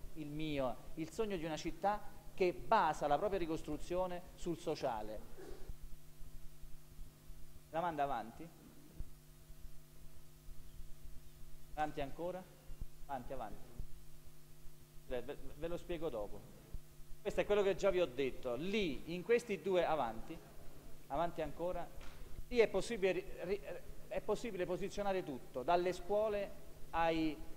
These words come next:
centri di raccolta di protezione civile, ai centri per la musica, a-, ai centri di, ai centri di accoglienza per i giovani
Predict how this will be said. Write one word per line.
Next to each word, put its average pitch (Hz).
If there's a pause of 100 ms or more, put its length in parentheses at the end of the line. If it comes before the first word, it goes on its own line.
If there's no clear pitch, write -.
(100)
centri 190
di 180
raccolta 175
di 160
protezione 156
civile, 185 (320)
ai 170
centri 185
per 165
la 160
musica, 165 (420)
a-, 156
ai 175
centri 190
di, 175 (300)
ai 170
centri 185 (640)
di 170
accoglienza 180
per 170
i 156
giovani 196